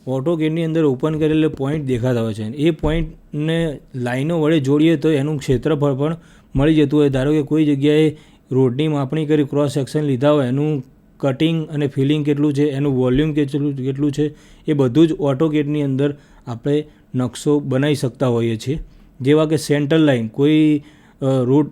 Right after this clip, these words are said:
રસ્તાનું કિલોમીટરો સુધીના, અ, પોઇન્ટ લીધેલા હોય, એની સેન્ટર લાઇનના નકશા બનાવવા હોય તો AutoCAD-ની અંદર ઇઝીલી બની જતા હોય છે. જે પહેલાં આપણે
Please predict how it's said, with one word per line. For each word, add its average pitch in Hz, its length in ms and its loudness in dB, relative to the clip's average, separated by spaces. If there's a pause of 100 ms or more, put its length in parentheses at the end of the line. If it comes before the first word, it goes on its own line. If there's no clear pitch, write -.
(100)
રસ્તાનું 147 540 -2
કિલોમીટરો 147 640 2
સુધીના, 147 560 -2 (500)
અ, 131 200 -4
પોઇન્ટ 139 400 -4
લીધેલા 139 360 2
હોય, 135 180 2
એની 131 240 -4
સેન્ટર 127 400 -4
લાઇનના 147 340 -2
નકશા 139 340 -6
બનાવવા 139 340 -2
હોય 139 220 -2
તો 135 240 -4
AutoCAD-ની 143 440 -4
અંદર 135 260 -2
ઇઝીલી 131 300 2
બની 131 240 0
જતા 117 240 -6
હોય 107 160 -8
છે. 151 180 -8 (400)
જે 147 140 4
પહેલાં 147 320 2
આપણે 139 320 2